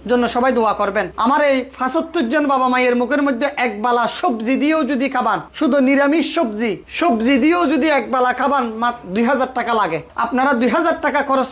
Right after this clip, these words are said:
করে পঁচাত্তর জন বাবা মায়ের মুখের মধ্যে মানসিক ভারসাম্যহীন নির্যাতিত পাগলি বোনের মুখের মধ্যে, এতিম বাচ্চাদের মুখের মধ্যে এক বালা খাবার তুলে দিতে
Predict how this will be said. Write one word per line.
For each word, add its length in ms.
করে 160
পঁচাত্তর 580
জন 120
বাবা 220
মায়ের 280
মুখের 280
মধ্যে 240
মানসিক 420
ভারসাম্যহীন 640
নির্যাতিত 420
পাগলি 280
বোনের 260
মুখের 260
মধ্যে, 240
এতিম 300
বাচ্চাদের 460
মুখের 260
মধ্যে 240
এক 140
বালা 240
খাবার 280
তুলে 240
দিতে 140